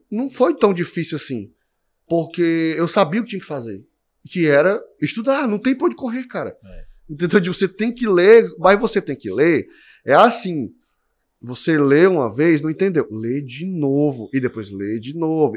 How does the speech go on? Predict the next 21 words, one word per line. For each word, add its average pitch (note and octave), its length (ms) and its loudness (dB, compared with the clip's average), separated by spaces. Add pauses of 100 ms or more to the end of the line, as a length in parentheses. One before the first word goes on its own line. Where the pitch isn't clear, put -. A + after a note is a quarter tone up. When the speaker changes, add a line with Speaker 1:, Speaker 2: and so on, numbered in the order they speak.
Speaker 1:
e D#3+ 120 -6
lê C#3 320 2
todo E3+ 360 -2
dia, D#3 400 -2
e C3 100 -2
ter C3 240 -4
uma E3 160 -4
constância, E3 720 -6
e A#2+ 60 -6
resolver A#2 480 -4
exercício, D#3+ 600 -4
resolver G#2 460 -6
provas. D#3 500 -2
Speaker 2:
É. - 40 -20 (420)
Speaker 1:
Mas D#3 580 2 (400)
ninguém G#3+ 280 -4
me A#3 60 -4
ensinou D#3 300 -10
isso. A2+ 340 -12 (140)
É C3 60 -8
porque F3+ 560 -4